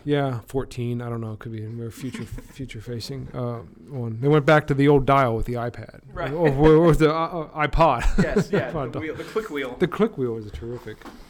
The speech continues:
Speaker 1: terrific invention.
Speaker 2: Yeah.
Speaker 1: Um, anyway, so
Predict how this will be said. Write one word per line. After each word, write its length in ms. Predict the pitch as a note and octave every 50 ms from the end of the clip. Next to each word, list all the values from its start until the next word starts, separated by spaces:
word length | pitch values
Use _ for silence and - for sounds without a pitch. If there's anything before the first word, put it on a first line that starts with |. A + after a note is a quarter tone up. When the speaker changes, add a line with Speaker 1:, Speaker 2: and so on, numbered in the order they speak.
| -
Speaker 1:
terrific 380 | - - B2 A#2+ - - G#2+ -
invention. 400 | G2 F#2+ G2 G2+ G#2 - - - _ _ _ _
Speaker 2:
Yeah. 60 | C3 A#2 G#2+ A#2+ - A#2 A2+ A2 A#2 B2+ _ -
Speaker 1:
Um, 320 | - - - - - - - _ _ _ _ _ -
anyway, 440 | G3 G3 G3 F3+ D#3 D3 C#3 C3+ D3
so 400 | - - F3 D3+ C#3+ C#3+ D3